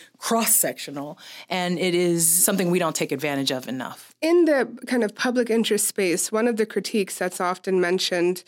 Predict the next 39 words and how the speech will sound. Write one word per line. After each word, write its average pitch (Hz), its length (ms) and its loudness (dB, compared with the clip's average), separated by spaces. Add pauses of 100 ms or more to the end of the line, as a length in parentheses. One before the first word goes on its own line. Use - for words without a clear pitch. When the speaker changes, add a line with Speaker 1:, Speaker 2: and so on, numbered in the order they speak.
Speaker 2:
from 208 180 0
a 196 60 2
kind 190 200 0
of 185 120 -2
racial 190 300 0
justice 185 400 -2
standpoint 185 720 -2 (260)
is 196 140 0
that 202 140 2
a 208 60 2
lot 208 280 2
of 220 200 0
the 214 220 2
attorneys 190 640 0
who - 80 -2
are 180 100 2
able 185 300 0
to 185 180 -6
pursue 180 800 2
public 208 280 0
interest 196 340 0
careers 170 580 0
tend 190 280 0
to - 100 -4
be 185 140 2
white, 180 480 0 (120)
and 190 260 2
lately 196 440 2
tend 190 260 0
to - 80 -8
be 190 120 2
white 180 280 0
women. 175 480 2
And 220 140 0
so 226 220 2
thinking 254 400 2
about 202 420 0
kind 202 160 0
of 196 160 -2